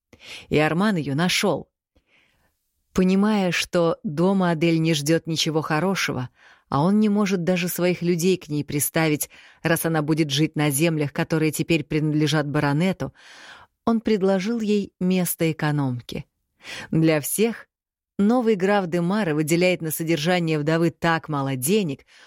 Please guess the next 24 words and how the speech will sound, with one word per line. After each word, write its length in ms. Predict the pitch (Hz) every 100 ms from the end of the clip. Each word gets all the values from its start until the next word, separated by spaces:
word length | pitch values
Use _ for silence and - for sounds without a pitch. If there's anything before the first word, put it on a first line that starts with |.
| -
что 260 | - -
леди 300 | 160 160 185
вынуждена 680 | 226 165 185 220 185 180 175
работать, 600 | 160 139 151 196 233 - _ -
чтобы 360 | - 160 143
не 120 | 143
умереть 460 | 139 135 135 151 139
с 60 | 143
голоду. 520 | 147 135 131 - 123 _ _ _ _ _ _ _ _ _ _ _
Король 380 | - 233 185 147
смолчал. 800 | 135 151 139 135 - 143 123 120 - _ _ _ _ _ - - - - -
И 140 | - 165
она 240 | 170 202
на 120 | 226
законных 640 | 190 202 - 180 160 139 151
основаниях 760 | - 143 139 180 165 139 131
могла 280 | 160 156 180
не 120 | 180
возвращаться 760 | 175 165 175 - 190 170 - 147
во 80 | 139
вдовий 320 | 135 143 139
дом. 320 | 135 135 143 _ _ - - -
То 120 | 175
есть 320 | 160 - -